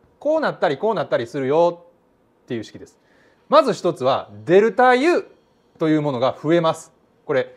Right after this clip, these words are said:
内部エネルギー変化といって、ちょっと後で説明します。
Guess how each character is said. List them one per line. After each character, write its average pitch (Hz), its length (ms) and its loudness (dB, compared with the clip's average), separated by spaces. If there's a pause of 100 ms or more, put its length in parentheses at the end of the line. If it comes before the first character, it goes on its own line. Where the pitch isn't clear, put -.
(300)
内 196 260 0
部 240 120 0
エ 226 60 2
ネ 226 100 -2
ル 226 80 -4
ギ 202 140 -6
ー 190 60 -8
変 202 200 -8
化 117 120 -6
と 104 100 -12
い 98 60 -12
っ - 20 -18
て、 107 300 -10
ち - 60 -8
ょ - 40 -4
っ - 20 -4
と - 60 -4
後 135 120 -4
で 127 80 -4
説 104 220 -12
明 92 100 -14
し 90 80 -18
ま 85 100 -18
す。 - 120 -20